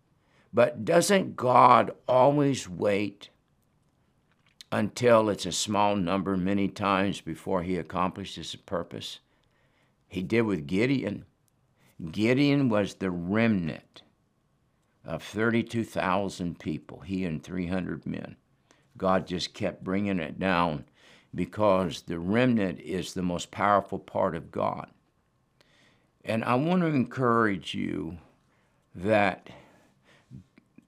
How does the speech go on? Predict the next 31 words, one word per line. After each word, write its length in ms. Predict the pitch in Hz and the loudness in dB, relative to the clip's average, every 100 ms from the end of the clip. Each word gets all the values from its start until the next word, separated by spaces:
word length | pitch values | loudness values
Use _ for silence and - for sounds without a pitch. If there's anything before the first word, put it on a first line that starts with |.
| _ _ _ _ _ _ | _ _ _ _ _ _
for 300 | - 113 101 | -12 -4 0
all 300 | 104 143 175 | 6 6 6
of 120 | 165 127 | 4 2
us 260 | 117 - | 0 -2
who 180 | 127 123 | -4 -2
are 120 | 101 | -2
believers, 800 | 82 95 90 90 87 - - - | -2 -6 -4 -6 -8 -14 -20 -14
and 100 | 82 | -10
we 80 | 87 | -10
think, 300 | 90 101 98 | -8 -8 -4
"Lord, 260 | 98 101 92 | 0 0 2
why 120 | 110 | 0
are 60 | 110 | 0
we 100 | 90 | -2
going 240 | 95 87 | -4 -4
through 160 | 90 85 | -6 -10
such 300 | 82 80 - | -10 -12 -14
tough, 200 | 67 - - | -18 -18 -14
tough, 180 | 95 80 _ _ _ _ | -12 -12 _ _ _ _
tough 240 | - 110 - - | -12 -12 -12 -18
times?" 640 | 90 - 71 - - - _ _ _ _ _ _ _ _ _ _ | -16 -16 -16 -20 -20 -20 _ _ _ _ _ _ _ _ _ _
It's 140 | - - | -16 -6
Revelation 640 | 101 104 107 113 - 104 | -4 -2 0 -2 -2 -6
says 340 | - 127 139 | -4 -4 -6
it. 100 | - - | -12 -16
It 60 | |
says 300 | - 87 87 | -10 -8 -8
the 240 | 90 95 95 | -6 -2 -2
enemies 420 | 110 107 107 92 | -2 -2 -4 -4
are 60 | 101 | -2
angry, 500 | 120 143 - - | -2 -4 -8 -14